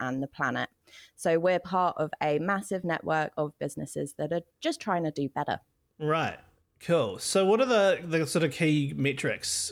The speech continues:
Speaker 2: 'Cause a B Corp is basically an accreditation, right? You, you get the, an accreditation, right?
Speaker 1: Yep. So, uh, we have to meet really high standards, high standards to be certified. So, uh, it looks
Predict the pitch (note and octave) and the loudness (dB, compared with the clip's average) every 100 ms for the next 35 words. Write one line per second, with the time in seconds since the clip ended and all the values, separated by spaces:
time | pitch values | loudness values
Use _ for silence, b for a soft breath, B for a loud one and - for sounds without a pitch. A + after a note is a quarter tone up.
0 | - F#3 F3 D#3 A3+ A3+ F3+ C#3+ C#3 C3+ | 0 2 4 2 2 2 2 2 2 2
1 | C#3 B2+ C#3 A2 C3+ A2+ A2 G2 F#2 F#2+ | 2 2 2 2 0 2 -2 -2 -8 -2
2 | C3+ A#2+ A#2 B2 B2 A#2+ - C3 - - | -2 0 0 4 2 2 0 -2 -2 -14
3 | B2+ A2+ A#2+ A2+ G#2+ - G#2+ - F#2+ - | -6 -4 -2 -2 -2 -2 -2 -2 -8 -8
4 | F#2 A2 D#3 - _ _ B B B B | -12 -8 -10 -10 _ _ B B B B
5 | B B G3+ A#3 - - F#3+ F#3 F3+ F3 | B B 0 0 -2 -4 2 4 4 2
6 | F3 E3+ D3+ - F#3+ F#3+ G3 - F#3+ F3 | 4 4 2 2 2 4 0 -2 -2 0
7 | E3+ F3 E3+ - E3 D#3+ D#3+ - D#3+ D3+ | 2 2 0 0 0 2 0 0 0 2
8 | D#3 D3+ D3 - _ - D#3+ E3+ E3+ - | 2 0 0 -10 _ -12 -6 0 0 2
9 | E3 D#3 D3 - - D#3 D3 C#3+ C#3+ D#3 | 0 2 0 -4 -10 0 2 2 0 0
10 | D3+ - F3+ G#3 F4 - B B B B | -2 -4 -2 0 0 -6 B B B B
11 | - E3+ D#3+ D3+ D#3 D3 - _ - - | -2 2 6 6 6 4 0 _ -6 -6
12 | - - _ - E3+ - - - - | -10 -18 _ 2 2 4 0 0 -12